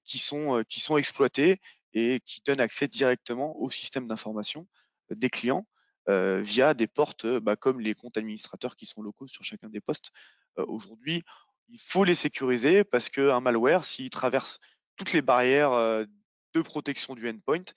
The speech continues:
et qu'il atterrit sur un compte qui est administrateur, sur un poste qui est administrateur local, qui possède un compte administrateur local, bah, c'est la, clairement la porte ouverte sur le, sur le système d'information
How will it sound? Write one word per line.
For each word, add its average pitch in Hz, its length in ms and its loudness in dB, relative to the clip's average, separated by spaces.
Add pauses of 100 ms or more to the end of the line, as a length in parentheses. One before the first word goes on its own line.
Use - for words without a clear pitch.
(240)
et 135 80 -4
qu'il - 180 -2
atterrit 135 380 2
sur - 380 -6
un 143 80 -2
compte 147 400 -18
qui - 100 -8
est 135 60 4
administrateur, 123 720 -6 (320)
sur 147 220 -2
un 147 60 2
poste 151 280 -2
qui - 80 0
est 110 80 2 (180)
administrateur 113 540 -10
local, 131 320 -4
qui - 100 -20
possède 117 260 -10
un 104 80 -8
compte 117 220 -20
administrateur 104 480 -16
local, 147 300 -4 (440)
bah, 104 80 -6
c'est - 140 -8
la, 101 140 -4
clairement 131 360 -6
la 113 120 -4
porte - 280 -12
ouverte 131 200 -2
sur 110 160 -6
le, 107 100 -4
sur - 160 -6
le 139 40 -4
système 135 220 -4
d'information 123 540 -4